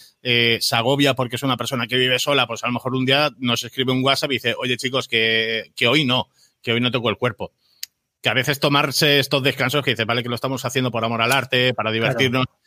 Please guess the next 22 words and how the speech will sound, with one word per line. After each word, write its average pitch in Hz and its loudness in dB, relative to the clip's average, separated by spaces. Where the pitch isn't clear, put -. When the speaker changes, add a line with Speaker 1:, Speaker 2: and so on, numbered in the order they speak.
Speaker 1:
nos 135 2
ayuda 131 4
a 127 4
evadirnos", 127 2
pero 113 0
hay 113 4
veces 120 2
que - -4
dices, 113 0
"Oye, 117 0
mira, 113 0
un 113 -4
día 135 2
así 127 -2
para 123 0
desconectar 123 0
completamente 117 -4
de 110 0
todo 113 -4
siempre 117 -2
viene 90 -16
bien". 87 -20